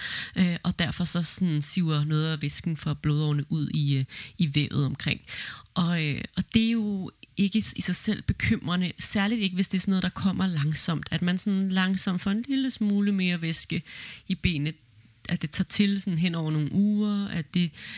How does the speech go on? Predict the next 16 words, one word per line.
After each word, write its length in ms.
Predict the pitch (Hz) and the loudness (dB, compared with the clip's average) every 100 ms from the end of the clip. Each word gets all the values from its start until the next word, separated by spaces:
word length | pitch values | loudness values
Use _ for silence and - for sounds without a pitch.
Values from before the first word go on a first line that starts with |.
| - - | -12 -4
øh, 360 | 165 156 - - - - | -2 0 -4 -6 -8 0
ikke 220 | 190 202 | 2 2
er 60 | 175 | 2
noget, 220 | 160 165 | 0 0
der 60 | |
sådan 200 | 156 156 | -2 -4
kommer 260 | 151 156 156 | -2 -2 -2
fra 120 | - | -4
den 100 | 147 | -2
ene 120 | 147 | 0
dag 120 | - - | -2 -4
til 120 | - | -4
den 120 | 147 | -2
anden. 320 | 135 - - - - - | -2 -4 -6 -10 -18 -12
Så 140 | - 180 - | -6 -2 0
det, 180 | 226 | 0